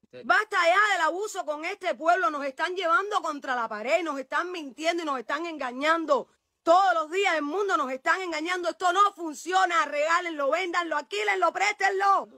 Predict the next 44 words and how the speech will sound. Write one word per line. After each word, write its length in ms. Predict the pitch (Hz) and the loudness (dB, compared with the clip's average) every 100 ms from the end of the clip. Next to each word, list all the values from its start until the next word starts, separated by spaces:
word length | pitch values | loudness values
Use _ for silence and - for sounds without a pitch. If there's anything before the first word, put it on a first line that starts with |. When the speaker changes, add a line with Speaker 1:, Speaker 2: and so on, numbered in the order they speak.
| - | 0
Speaker 2:
Esta 280 | 311 403 381 | 2 2 2
no 120 | 415 | 0
soy 260 | - 370 262 | 2 0 2
yo, 400 | 339 359 359 330 | 4 6 4 0
esta 260 | 320 370 | -2 -2
no 100 | 370 | -2
soy 260 | 381 339 269 | -4 -4 -4
yo. 360 | 262 339 339 | 2 4 4
Esta 400 | 311 - 381 349 | 2 0 -2 0
es 80 | 403 | 0
la 140 | 370 330 | 0 -2
cubana 500 | 302 311 370 415 339 | -2 2 4 2 -2
de 80 | |
a 120 | 294 277 | -4 -4
pie, 160 | 381 453 427 | 0 0 0
estresada, 600 | 339 269 269 339 392 359 | -2 -6 -6 0 2 2
alterada 560 | 294 214 262 311 415 370 | -2 -2 -2 2 2 0
y 40 | |
que 80 | 285 | -4
ya 140 | 262 311 | -4 -4
no 100 | 349 | -4
da 140 | 285 | -4
más. 320 | 277 302 277 - - _ _ | -2 -2 -2 -8 -20 _ _
Y 100 | - | -14
que 140 | 285 285 | -6 0
todos 240 | 269 320 | 4 4
los 140 | 359 311 | 4 0
días 200 | 381 349 | -2 0
trata 280 | 349 381 | 0 0
de 80 | 339 | -2
ponerle 360 | 277 285 359 359 | -4 -4 -4 -2
colores 360 | 302 294 349 339 | -2 0 0 0
a 80 | |
la 140 | 285 269 | -2 -2
vida, 200 | 359 349 | -2 -4
pero 140 | 285 | -4
hay 80 | 294 | -6
un 140 | 339 | -6
día 180 | 320 359 | -4 -4
que 80 | 320 | -4
no 140 | 311 | -6
se 80 | 339 | -4
aguanta 500 | 330 311 330 339 320 | -2 2 0 2 -2
más. 460 | 277 277 302 302 | 0 2 2 2